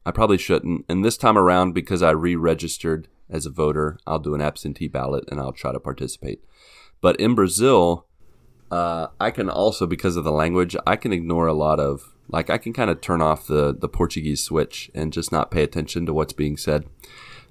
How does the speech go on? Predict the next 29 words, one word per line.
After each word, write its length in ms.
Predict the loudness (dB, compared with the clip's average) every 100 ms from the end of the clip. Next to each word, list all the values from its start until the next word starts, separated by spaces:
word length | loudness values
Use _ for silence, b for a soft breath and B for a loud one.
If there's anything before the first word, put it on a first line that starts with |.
| _
Uh, 200 | 4 4
but 200 | 6 4
the 80 | 6
one 200 | 6 6
thing 240 | 6 6 8
that 240 | 6 4 _ 0
is 180 | 2 6
not 280 | 8 8
associated 560 | 8 6 4 4 4 4
with 160 | 0 4
hate 360 | 4 4 -2 -18 -6
that 120 | 0
I 100 | 2 4
do 140 | 2
not 320 | 4 4 4
like 200 | 2 0
about 220 | 4 4 4
elections, 800 | 2 -2 -4 -4 -4 -6 -10 -10
election 440 | -2 0 0 -2 -2
years 320 | 0 0 -2
in 200 | -4 -2
Brazil 520 | -2 2 4 4 2 b b b b b 0
is 200 | 2 4
they 160 | 6 6
print 680 | 2 2 2 2 -4 -12 -16 -20 _ _ _ _
so 380 | -4 0 4 6
many 200 | 6 2
flyers. 720 | 2 0 0 -2 -4 -8 -10 -18 -20 _ -4
Like, 440 | 2 2 0 -6